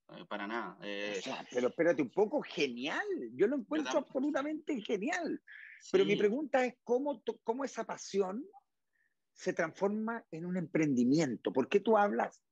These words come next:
Speaker 2: de emprendimiento en condiciones de que tal vez hace cincuenta, treinta,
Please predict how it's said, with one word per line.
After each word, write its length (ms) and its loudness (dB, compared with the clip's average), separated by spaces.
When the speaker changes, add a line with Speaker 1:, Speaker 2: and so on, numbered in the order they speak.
Speaker 2:
de 140 4
emprendimiento 1080 0
en 100 -6
condiciones 480 0
de 140 2
que 120 2
tal 200 -2
vez 140 0
hace 360 -2
cincuenta, 540 -6
treinta, 640 -4